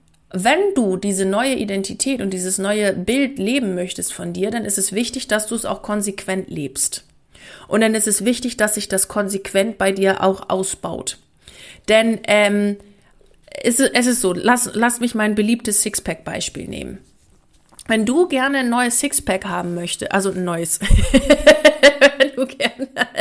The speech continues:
wenn du gerne ein Sixpack haben willst und, ähm, äh, da, da jetzt sagst, so, ich lebe jetzt die Person, die konsequent ein Sixpack hat, die, ähm, Muskeln hat, die, äh, einen gesunden Lifestyle führt, die einfach, äh, schlank ist, cool ist und halt eben ein Sixpack hat,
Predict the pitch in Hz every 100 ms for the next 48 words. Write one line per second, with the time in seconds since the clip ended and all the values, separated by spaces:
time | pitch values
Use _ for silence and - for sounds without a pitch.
0 | 277 359 403 349 285 - 269 - 302 208
1 | - 226 - 240 233 - 247 247 - 185
2 | 190 180 180 175 175 - - - - -
3 | - - - 247 - 220 220 226 - -
4 | 202 196 196 196 190 185 180 185 190 185
5 | - 196 196 196 196 - 214 214 - 214
6 | - 202 226 294 - 226 220 - 196 277
7 | 269 240 202 180 170 165 - - - -
8 | 208 - 226 262 269 254 233 240 262 -
9 | - 220 180 185 - - 220 214 190 -
10 | 190 190 190 190 185 196 269 180 196 196
11 | 185 196 - 208 202 190 185 190 190 190
12 | 220 220 226 277 - 175 - 185 196 202
13 | 202 - 190 190 190 190 - 190 - 226
14 | 277 202 - - 254 208 - 226 226 208
15 | 214 202 196 - - - - - 214